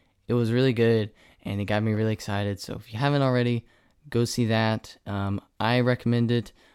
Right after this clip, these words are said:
but there is some gay romance in there, so if you don't wanna see any of that, then maybe don't check it out. But other than that, it's a really good story and really good character development otherwise. So I like that.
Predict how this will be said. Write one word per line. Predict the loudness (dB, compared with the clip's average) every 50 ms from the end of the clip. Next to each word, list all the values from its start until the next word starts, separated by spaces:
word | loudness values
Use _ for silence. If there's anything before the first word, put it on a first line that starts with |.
| _ _ _
but | -8 -6 -4
there | -2 0
is | 0 0 0 0
some | -2 -2 0 0
gay | 0 0
romance | 0 0 0 0 -2 -2 -2
in | -2 -2
there, | -2 -2 -4
so | -4 -4 -6 -6
if | -4 -4
you | -2
don't | 0 2 2
wanna | 2 0 0
see | -2 -2 0
any | 0 0 0
of | 0
that, | 0 0 -2 -4 -6 -10 _ _ _ _ _ -6
then | -4 -2
maybe | -2 0 0 0
don't | 0 -2 -4 -4
check | -4 -4 -2
it | -2
out. | -2 -2 -2 -4 -6 _
But | -6 -6 -6 -6 _
other | -2 2 2 2 2
than | 2 2 0 0
that, | 0 0 -2 -4
it's | -4 -4 -4
a | -2
really | -2 0 0
good | -2 -4 -4
story | -4 -4 -4 -2 -2 -2 -4 -4 -6 -6
and | -6 -4 -4 -4 -6 -8 -10 _ _ _ _ _ _
really | -4 -4 -4
good | -2 -2 -4 -4 -4
character | -6 -4 -4 -4 -4 -6 -8
development | -6 -6 -6 -4 -4 -4 -4 -4
otherwise. | -6 -6 -6 -8 -8 -10
So | -12 -16 -18 -20 _ _ _ _ -4
I | -2
like | 0 0 0 0
that. | 0 0 0 0 -2 -6